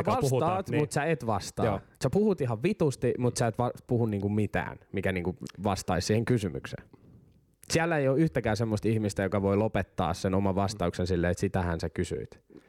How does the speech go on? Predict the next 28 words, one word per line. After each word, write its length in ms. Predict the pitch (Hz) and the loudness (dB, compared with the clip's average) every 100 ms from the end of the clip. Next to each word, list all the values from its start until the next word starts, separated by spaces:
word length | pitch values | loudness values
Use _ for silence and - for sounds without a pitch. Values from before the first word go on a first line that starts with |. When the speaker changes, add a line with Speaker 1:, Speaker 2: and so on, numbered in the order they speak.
| - - - | -20 -20 0
Speaker 1:
No 120 | 156 | 2
Eki, 400 | 165 170 - 170 | 4 2 0 0
Eki, 220 | 180 165 | 2 2
tota, 260 | 143 120 131 | 0 0 0
et 120 | 117 | 0
miten 220 | 165 170 | 0 0
sä 100 | 143 | 0
voit 180 | 127 117 | 0 0
ajaa 180 | 123 117 | 0 0
tommosella 380 | - 117 117 120 | 0 0 2 2
bensa-autolla, 800 | 135 131 113 110 104 98 104 98 | 2 2 0 -2 -2 -2 -2 -2
kun 140 | 101 | -4
pitäisi 360 | - 107 104 113 | -4 -2 0 0
ilmastonmuuttoa 720 | 107 104 90 98 98 92 98 | 0 -2 -2 -4 -2 -2 -4
tälle? 240 | 95 92 95 - - - _ - | -4 -6 -8 -14 -20 -20 _ -8
No, 340 | 98 101 120 135 | -2 2 2 2
tota, 380 | 131 131 - | 0 0 0
onhan 340 | 135 120 117 139 | 0 2 2 2
tossa, 200 | 151 147 | 2 2
niinku, 300 | 135 131 131 | 2 2 0
toi 240 | - 127 | 0 0
autoilu 600 | 123 123 123 123 113 113 | 2 0 2 2 2 2
on 140 | 110 107 | 2 0
tommonen 420 | 110 107 110 104 | 0 0 0 -2
harrastus 560 | 104 104 101 - 104 | -2 -4 -6 -4 -4
ja 80 | 104 | -2
sitä, 240 | 98 98 98 | -2 -2 -2
tota, 320 | 98 101 | -2 -2